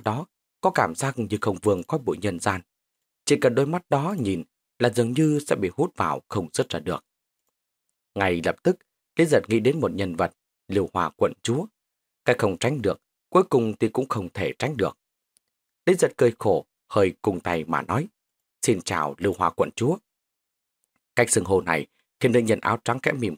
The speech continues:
cười. Nàng ta tiến lên vài bước, mặt vẫn nhìn Lý Giật rồi nói, "Người biết ta sao?" Tuy câu nói này nhẹ nhàng, nhưng bên trong đó dường như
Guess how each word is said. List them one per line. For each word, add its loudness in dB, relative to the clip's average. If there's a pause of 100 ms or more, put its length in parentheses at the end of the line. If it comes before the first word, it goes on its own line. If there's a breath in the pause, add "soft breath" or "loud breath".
cười. 0 (480)
Nàng 0
ta 2
tiến 0
lên 2
vài 0
bước, 0 (340)
mặt -2
vẫn 2
nhìn -6
Lý 2
Giật -2
rồi 0
nói, -4 (600)
"Người 2
biết 0
ta 2
sao?" 2 (1080)
Tuy 6
câu 4
nói 2
này -2
nhẹ -2
nhàng, -4 (460)
nhưng 0
bên 2
trong -2
đó -4
dường -4
như 0